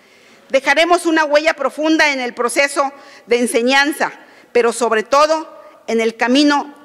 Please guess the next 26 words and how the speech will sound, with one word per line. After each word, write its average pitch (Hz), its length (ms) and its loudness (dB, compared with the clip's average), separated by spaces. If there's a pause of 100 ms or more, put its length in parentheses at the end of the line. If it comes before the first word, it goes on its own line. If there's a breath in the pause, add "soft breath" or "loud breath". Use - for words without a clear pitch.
(120)
de 214 140 -2
la 208 120 0
igualdad. 202 560 -2 (540 soft breath)
Y 233 160 0
ese 240 380 -2 (200)
es 226 160 -4
el 240 160 -2
legado 220 420 -2
que 202 140 -10
construimos. 185 880 -4 (720 soft breath)
Seguiremos 302 760 2
construyendo 294 920 -2 (460 loud breath)
los 247 220 0
consensos 302 640 0
para 254 220 0
un 285 120 -4
Quintana 233 420 -4
Roo 269 120 0
más 277 220 -2
incluyente 247 800 -4 (260)
en 240 160 -2
la 226 80 0
diversi-, 226 580 -4 (300)
en 233 140 0
la 226 100 0
diversidad, 233 640 0